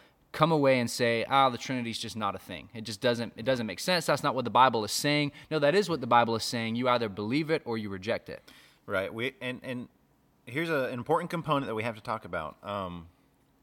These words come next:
Speaker 2: God the Father, God the Son, and God the Holy Spirit. They're all God.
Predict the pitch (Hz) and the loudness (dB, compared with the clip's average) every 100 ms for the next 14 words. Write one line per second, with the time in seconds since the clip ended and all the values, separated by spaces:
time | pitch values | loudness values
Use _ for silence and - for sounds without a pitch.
0 | _ _ _ 120 113 127 131 135 127 _ | _ _ _ -2 0 2 0 -4 -8 _
1 | _ _ _ 107 104 120 110 104 98 92 | _ _ _ -8 -4 0 2 2 -2 -4
2 | 95 _ _ - 107 110 110 104 90 98 | -8 _ _ -4 0 2 0 -2 -8 -8
3 | - 101 98 92 87 92 98 87 90 82 | -4 -4 -4 -6 -4 -2 -2 -4 -8 -10
4 | - 82 76 67 85 95 117 101 87 80 | -12 -10 -10 -6 -2 -2 -2 -2 -4 -6